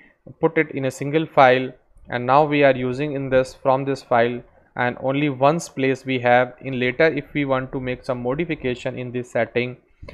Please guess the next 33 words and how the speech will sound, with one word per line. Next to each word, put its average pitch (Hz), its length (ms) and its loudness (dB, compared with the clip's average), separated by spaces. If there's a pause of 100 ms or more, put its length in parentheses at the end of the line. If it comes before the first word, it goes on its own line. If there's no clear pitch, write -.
(160)
so 143 120 -6
we 139 160 -2
can 175 160 2
also 127 420 0
set 120 300 -2
it, 120 180 -10
we 135 160 -6
can 135 160 0
also 135 240 -2
modify 123 460 0
it 123 80 2
only 120 320 -4
a 120 40 0
one 139 180 0
single 160 340 -2
place, 120 460 -4 (320)
and 123 240 -6
all 160 200 2
the 175 100 4
place 131 380 -2
will 123 140 -6
reflect 120 540 -6
without 113 360 -2
any 127 180 -6
problem. 120 400 2 (1300)
So - 120 -14
that 110 220 -4
is 180 140 4
the 180 100 10
way 123 400 2 (460)
of, 113 240 6 (100)
uh, 117 160 0 (360)
exporting 139 720 -2